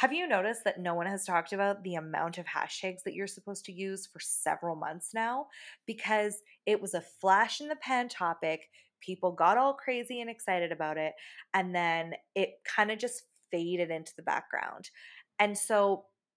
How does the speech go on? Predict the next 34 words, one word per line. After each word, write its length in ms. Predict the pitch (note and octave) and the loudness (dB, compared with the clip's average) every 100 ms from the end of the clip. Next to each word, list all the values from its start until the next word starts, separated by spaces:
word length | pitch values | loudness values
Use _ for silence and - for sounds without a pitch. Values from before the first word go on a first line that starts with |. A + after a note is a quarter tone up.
| _ _ _ _ - - | _ _ _ _ -20 -14
the 140 | F3+ G3+ | -6 -2
reason 420 | A3+ C4 G3 G3 | 0 2 0 0
for 100 | F3+ | 0
that 300 | D#3+ D#3+ - | 2 0 0
is 140 | F3+ | -4
because 380 | - F#3+ G3+ F#3 | -6 -8 -4 -2
the 200 | A3+ - | -2 -2
amount 260 | A3+ A#3 C4 | -2 -4 -6
of 80 | D4 | -4
hashtags 560 | - G3+ - G#3 F#3+ | -4 -4 -8 -12 -10
you 80 | A3 | -10
use 420 | F3+ F3+ F3+ F3+ - _ - | -6 -4 -4 -8 -16 _ -16
doesn't 420 | - - F3+ G3 _ _ _ | -14 -12 -14 -18 _ _ _
matter. 480 | - - - - - _ - - _ | -16 -14 -16 -18 -20 _ -20 -20 _
It's 240 | G3 G3 - | -6 -6 -6
the 180 | F#3+ | -6
relevancy 960 | F3 D#3+ F3 F3 E3 D#3 D3+ - - - - | -6 0 0 0 -2 -6 -6 -8 -8 -10 -8
and 200 | E3 E3 | -8 -8
the 160 | E3+ | -8
importance 600 | E3 E3 _ E3+ - E3+ F3 | -10 -12 _ -6 -6 -8 -8
of 80 | |
those 180 | E3+ D#3+ - | -6 -8 -8
hashtags. 500 | E3 - - - - - - - - | -10 -8 -10 -10 -14 -14 -18 -18 -8
Instagram 520 | A#3 A#3+ C#4 C#4 C#4 C#4 | -6 -2 2 2 2 0
is 160 | G#3 G3+ | -6 -8
trying 300 | - F3+ F3+ | -4 -2 -2
to 60 | |
move 200 | F3 E3+ | -4 -6
into 220 | F3 E3+ E3+ | -6 -10 -8
more 160 | D#3+ | -8
search 500 | - - D#3 D#3 - | -6 -6 -4 -6 -6
engine 280 | G#3 G#3 A3 | -8 -4 0
optimization 880 | A3 A3 - A3+ A3+ A#3 A3 A#3 A#3 | 0 -2 -8 -8 -4 -6 -6 -10 -4
now, 360 | A3+ A3 A3+ | -2 0 -2